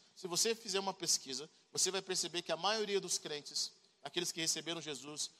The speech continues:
eles crescem em Deus, a grande modificação que eles têm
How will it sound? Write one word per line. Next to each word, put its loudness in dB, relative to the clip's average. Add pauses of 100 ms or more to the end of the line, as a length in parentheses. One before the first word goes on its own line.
(140)
eles 0
crescem 2
em -8
Deus, -2
a -2
grande -2
modificação -4
que -18
eles -16
têm -6